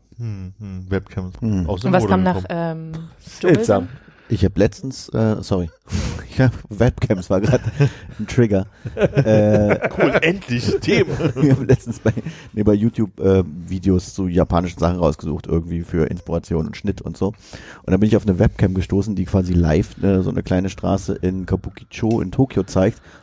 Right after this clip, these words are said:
Speaker 2: Und dann hat's auf einmal dicke, fette Flocken geschneit. Und ich dachte, „Was ist denn da los? In Tokio schneit's doch nie.“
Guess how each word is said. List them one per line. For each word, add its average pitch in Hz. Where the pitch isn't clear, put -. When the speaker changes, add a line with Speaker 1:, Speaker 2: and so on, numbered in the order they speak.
Speaker 2:
Und -
dann 123
hat's 110
auf 90
einmal 82
dicke, 101
fette 127
Flocken 151
geschneit. 85
Und 85
ich 82
dachte, -
„Was 90
ist -
denn 95
da 92
los? 127
In 98
Tokio 113
schneit's 110
doch 110
nie.“ 147